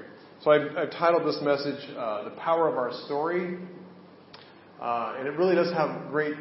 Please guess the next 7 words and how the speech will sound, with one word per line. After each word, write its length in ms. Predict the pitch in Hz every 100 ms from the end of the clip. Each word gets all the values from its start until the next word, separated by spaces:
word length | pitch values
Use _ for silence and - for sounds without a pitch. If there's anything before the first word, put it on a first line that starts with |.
| -
application 680 | 165 165 156 180 160 151 135
to 160 | 135
us 200 | 143 143
as 240 | 139 120 120
we, 520 | 147 180 190 180 180 - - - - -
uh, 380 | 120 110 104 107 - 143
are 280 | 113 104